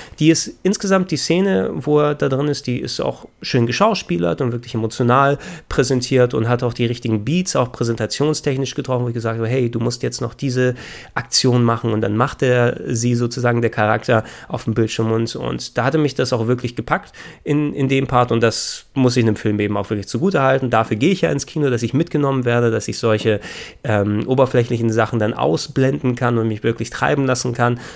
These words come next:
von der Geschichte. Ich würde diese Szene, wo Ken Watanabe da drin ist, als nicht so stark bezeichnen wie die, ähm, Atom-, ähm,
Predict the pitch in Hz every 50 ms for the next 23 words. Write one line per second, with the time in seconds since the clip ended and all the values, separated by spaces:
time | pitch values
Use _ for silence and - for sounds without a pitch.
0 | - - - - 131 127 127 123 123 123 - 127 117 - - 123 117 117 120 127
1 | - - - 156 165 156 143 135 127 123 123 - - 160 170 175 180 156 135 135
2 | - 147 143 139 131 131 131 131 123 127 123 127 127 127 123 123 123 120 123 127
3 | 120 - - - - - - - - 113 - 131 156 170 - 160 151 - - 135
4 | 131 131 - 127 117 - 131 123 123 120 123 123 120 117 110 113 113 113 113 113
5 | 113 - 113 110 110 110 113 127 120 107 104 107 113 - 120 127 123 - 139 139
6 | 147 156 156 151 147 139 - - 139 127 120 117 113 113